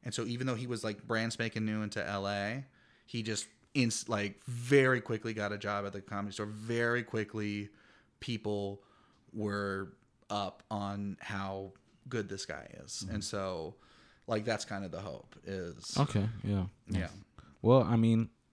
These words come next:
Speaker 3: I've known you for a while now. I've seen your comedy. I know what you can do. And, I mean, if that's the goal, I think you
Speaker 2: Mm-hmm.
Speaker 3: can definitely reach it.
Speaker 2: Yep.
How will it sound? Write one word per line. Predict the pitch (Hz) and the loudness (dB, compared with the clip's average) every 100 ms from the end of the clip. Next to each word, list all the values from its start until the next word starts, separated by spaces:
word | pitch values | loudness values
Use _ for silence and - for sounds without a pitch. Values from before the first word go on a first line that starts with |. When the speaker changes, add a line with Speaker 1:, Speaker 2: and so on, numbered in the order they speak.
| _ _ - - _ _ _ - | _ _ -20 -20 _ _ _ -2
Speaker 3:
I've | 104 | 2
known | 113 117 120 | 6 6 6
you | |
for | 113 107 | 4 4
a | 98 | 4
while | 92 87 87 | 4 4 2
now. | 90 98 | 2 2
I've | 95 82 | 0 0
seen | - 95 | -2 0
your | 90 | 0
comedy. | - 90 87 90 90 | 0 0 0 0 0
I | |
know | 85 90 90 - - - | 2 2 2 -2 -14 -8
what | - 95 | 0 2
you | 90 | 2
can | - 104 101 101 | 0 2 4 2
do. | 85 82 82 - | 2 -2 -4 -4
And, | 92 87 85 87 | -2 -2 -4 -4
I | |
mean, | 90 87 87 - - - | -2 -2 -4 -8 -16 -4
if | 92 | -2
that's | - 104 - | 2 0 0
the | - | -4
goal, | 90 113 95 | 2 4 4
I | 92 | 2
think | 98 95 | 0 0
you | 90 | 2
Speaker 2:
Mm-hmm. | |
Speaker 3:
can | 98 | 2
definitely | 87 95 107 101 | 4 4 4 4
reach | 101 135 95 | 4 2 0
it. | 82 _ | -2 _
Speaker 2:
Yep. | 90 92 | -4 -2